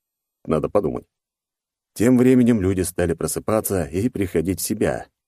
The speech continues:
Некоторые сразу предпринимали бурную деятельность, осматривая территорию вокруг. Но тут, кроме входа в лабиринт и каменных колонн в безопасной зоне,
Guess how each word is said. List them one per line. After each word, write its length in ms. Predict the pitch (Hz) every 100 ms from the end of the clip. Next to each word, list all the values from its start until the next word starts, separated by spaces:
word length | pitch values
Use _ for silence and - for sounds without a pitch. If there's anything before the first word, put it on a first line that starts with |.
| _ _ -
Некоторые 400 | 85 82 - -
сразу 520 | - 113 92 78 -
предпринимали 600 | - 78 90 92 87 80
бурную 420 | 76 101 82 82
деятельность, 560 | 78 113 98 85 76 - _ _ _
осматривая 480 | 92 107 98 90 85
территорию 460 | 92 92 110 80 76
вокруг. 400 | 92 95 - _ _ _ _ _ _ -
Но 120 | 69
тут, 320 | 127 123 - _ _ _
кроме 260 | 135 131 98
входа 340 | - 120 90
в 60 | 76
лабиринт 560 | 73 78 110 95 - -
и 100 | -
каменных 380 | 98 90 80 -
колонн 360 | 80 104 110
в 40 | 73
безопасной 480 | 76 80 95 78 73
зоне, 380 | 104 101 76